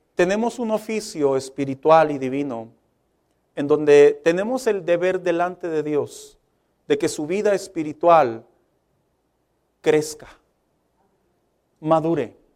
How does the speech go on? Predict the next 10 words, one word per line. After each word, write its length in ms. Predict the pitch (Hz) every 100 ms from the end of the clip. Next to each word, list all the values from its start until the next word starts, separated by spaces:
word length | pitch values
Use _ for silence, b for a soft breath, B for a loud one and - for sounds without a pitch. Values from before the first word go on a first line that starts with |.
| _ _ _ _ _ _
Ningún 340 | 180 208 254 269
creyente 540 | 262 214 220 220 220
que 160 | 190 185
entra 260 | 185 180
a 20 |
una 220 | 175 175 165
iglesia 680 | 156 165 160 139 123 123 - _ _ _
debe 300 | 143 170 214
de 140 | 226 214
pensar, 800 | 214 156 143 - 160 135 123